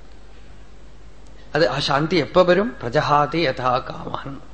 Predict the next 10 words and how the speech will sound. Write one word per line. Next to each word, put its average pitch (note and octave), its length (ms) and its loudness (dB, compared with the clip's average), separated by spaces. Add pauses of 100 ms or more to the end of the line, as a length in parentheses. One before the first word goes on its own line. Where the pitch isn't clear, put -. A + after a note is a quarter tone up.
(1800)
ചലിക്കാത്ത G3 600 6
ശാന്തി E3+ 520 0 (120)
തന്നെ G3+ 340 0 (280)
സ്ഥിതപ്രജ്ഞത്വം, D3 1040 0 (1600)
ചലിക്കാതെ G3+ 840 6 (260)
ഉള്ള F#3 320 4 (160)
ഹൃദയത്തിന്റെ F#3 500 4
സ്ഥിതി E3+ 380 2
തന്നെ G#3+ 200 4
സ്ഥിതപ്രജ്ഞത്വം. D3+ 1000 2